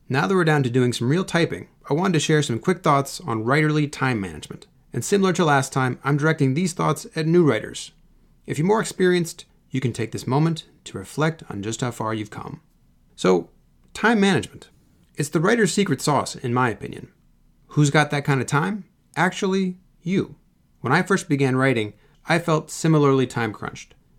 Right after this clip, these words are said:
until I tried experimenting with how I was using my time. I took my laptop out on lunch breaks and found that with my workplace mindset locked in,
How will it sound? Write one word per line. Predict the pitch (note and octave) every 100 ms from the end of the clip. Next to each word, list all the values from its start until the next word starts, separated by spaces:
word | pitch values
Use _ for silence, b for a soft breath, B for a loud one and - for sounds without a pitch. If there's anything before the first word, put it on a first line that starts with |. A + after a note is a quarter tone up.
| _ -
until | C#3 C#3 B3
I | C4
tried | G#3+ F3
experimenting | - - F#3+ B2+ G#2+ - A2
with | A2
how | A#2 C#3+
I | C#3
was | A#2
using | C3 B2+
my | A#2+
time. | A#2 D3+ B2+ - - _ _ _ C#3
I |
took | E3
my | D3+
laptop | B2+ E3+ F3 - A2
out | A#2+
on | A2+
lunch | A#2+ C#3 -
breaks | - - -
and | B2+ A#2+
found | C#3 C#3+
that | C3
with | B2+ A#2+
my | A#2+
workplace | A#2 D#3 D#3 B2+ A#2+
mindset | B2 C3 C3 C3
locked | A#2 A2+ -
in, | F3 A2+